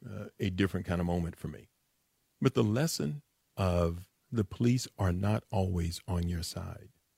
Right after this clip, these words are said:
even when you're right, even when you're the victim, was, um, taught to me at an early age, and not just because of my mother's warnings, which were plentiful. But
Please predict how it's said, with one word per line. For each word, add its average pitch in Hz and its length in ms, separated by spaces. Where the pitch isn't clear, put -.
even 135 340
when 120 200
you're 104 140
right, 92 500
even 139 320
when 127 120
you're 123 140
the 107 120
victim, 92 540
was, 92 720
um, 90 420
taught 143 280
to - 80
me 123 140
at 104 80
an 98 220
early 113 340
age, 95 500
and 98 240
not 139 260
just 127 280
because 107 300
of 101 60
my 95 120
mother's 95 440
warnings, 101 560
which 110 240
were - 100
plentiful. - 640
But 95 500